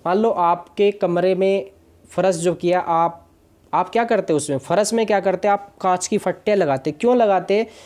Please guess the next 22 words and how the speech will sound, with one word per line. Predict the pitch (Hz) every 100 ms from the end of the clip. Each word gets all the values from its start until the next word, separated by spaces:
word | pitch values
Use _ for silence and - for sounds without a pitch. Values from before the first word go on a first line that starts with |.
| - _
उसमें | 202 - 262 165
गैस | 180 208 240 -
अगर | 196 190 196
बनती | 175 185 185 208
है | 214
तो | 240
वो | 240
कांच | 220 185 190
की | -
जो | 208
फट्टे | 220 170 - 202
होती | 190 185
है | 233
उसके | 202 247
बराबर | 190 185 208 226
में | 247 240
से | 247
गैस | 202 196 196
निकल | 175 151
जाए, | 135 139
जिससे | 156 196 - 262
आपका | 175 170 - - 196